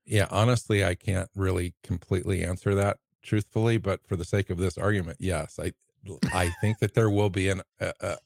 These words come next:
a, um, a market out there. I don't know how big it will be, but I think there's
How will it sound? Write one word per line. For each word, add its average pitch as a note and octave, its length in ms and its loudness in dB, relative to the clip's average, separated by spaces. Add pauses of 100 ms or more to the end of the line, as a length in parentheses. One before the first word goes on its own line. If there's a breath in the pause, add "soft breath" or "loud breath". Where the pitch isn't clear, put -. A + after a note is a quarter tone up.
a, - 1120 -6
um, F#2 600 -2
a G2 100 -2
market G#2 440 2
out F2 240 0
there. F2+ 140 0
I F2+ 60 2
don't F2+ 180 -6
know F#2+ 80 -6
how F#2 200 0
big G2 240 -2
it - 100 -4
will F2 140 -6
be, G#2 240 0
but E2+ 160 -2
I F2 80 0
think G2+ 260 -4
there's F2+ 360 -2